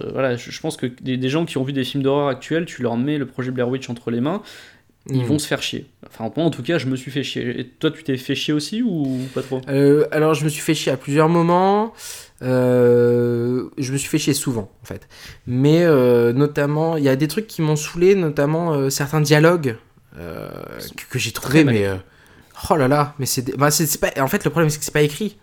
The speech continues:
Speaker 2: tu vois.
Speaker 1: Mm.
Speaker 2: C'est que, alors, ils ont tous, enfin, surtout Heather, elle a fait du, en vrai, elle a fait du théâtre d'impro. Euh, elle a fait beaucoup d'impro et ça se sent,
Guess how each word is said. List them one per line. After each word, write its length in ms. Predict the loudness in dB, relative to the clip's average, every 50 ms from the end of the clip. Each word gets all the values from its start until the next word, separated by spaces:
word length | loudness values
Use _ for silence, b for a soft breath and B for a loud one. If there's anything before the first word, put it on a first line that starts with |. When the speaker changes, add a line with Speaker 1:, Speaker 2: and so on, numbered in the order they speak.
| _
Speaker 2:
tu 100 | -6 -4
vois. 120 | -2 -2 -2
Speaker 1:
Mm. 160 | -2 -4 -6 B B B B B B B
Speaker 2:
C'est 180 | B -4 -4 -2
que, 560 | 2 4 6 6 6 6 6 4 4 4 2 2
alors, 300 | 2 2 2 0 0 -2
ils 280 | -4 -4 -4 -4 -2 -2
ont 180 | -2 -2 -4 -6 -8 -12
tous, 320 | -12 -10 -8 -6 -6 -6
enfin, 220 | -6 -4 -4 -6 -4
surtout 320 | -4 -6 -6 -4 -2 0
Heather, 280 | 0 2 2 0 0 0
elle 100 | 0 -2
a 60 | -2
fait 140 | -4 -4 -6
du, 320 | -6 -6 -8 -6 -4 -4
en 80 | -4 -4
vrai, 180 | -4 -4 -2 -2
elle 80 | -2
a 60 | -2
fait 100 | -4 -6
du 120 | -8 -6 -4
théâtre 220 | -2 -2 -2 0 0
d'impro. 580 | 0 0 0 2 6 6 6 6 6 0 -12 B B B B B B B B B B B B B B -10
Euh, 920 | -6 -4 -4 -2 -2 -2 -2 0 0 0 0 0 0 -2 -2 -2 -4 -4 -2
elle 100 | -2 -2
a 60 | -2
fait 120 | -2 -2 -2
beaucoup 220 | -2 -4 -4 -2
d'impro 560 | -2 0 -2 -2 -2 0 2 2 4 2 2 0
et 140 | -2 -4 -4
ça 180 | -4 -6 -8 -6
se 160 | -4 -4 -2
sent, 320 | 0 0 2 2 2 2